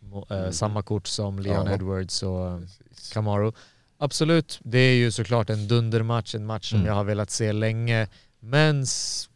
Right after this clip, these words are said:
Speaker 1: sen viktmissen och vad Andreas Michael sa om den här viktmissen,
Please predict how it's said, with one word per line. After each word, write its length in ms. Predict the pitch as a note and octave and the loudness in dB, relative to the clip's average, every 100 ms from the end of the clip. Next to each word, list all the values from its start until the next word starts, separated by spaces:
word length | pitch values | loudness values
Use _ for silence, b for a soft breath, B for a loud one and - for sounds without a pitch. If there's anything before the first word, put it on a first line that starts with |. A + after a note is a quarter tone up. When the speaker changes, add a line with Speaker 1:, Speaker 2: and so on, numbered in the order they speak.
| - | -6
Speaker 1:
sen 320 | - E3 C#3+ | 0 0 2
viktmissen 760 | C3+ - C3+ C#3 - A#2+ C3 F3+ _ _ _ _ _ | -2 -2 -4 -4 -2 0 -2 -6 _ _ _ _ _
och 400 | B2 G#2+ - - _ - | 2 2 -8 -20 _ -20
vad 680 | G2 A2+ A2 G#2+ G#2+ G#2 - | -2 2 4 4 2 0 -2
Andreas 420 | A#2 G#2+ G#2+ G2+ | -4 0 0 0
Michael 400 | A#2+ C3 A2+ A2 | 0 0 0 -4
sa 420 | G2 - E3 C3 G#2+ | -4 -2 0 0 -2
om 160 | - G#2+ | -4 -4
den 120 | G#2 | -2
här 100 | F#2 | -2
viktmissen, 640 | F#2+ F#2+ G2+ F#2+ - G#2 | -4 -6 -6 -6 -4 -4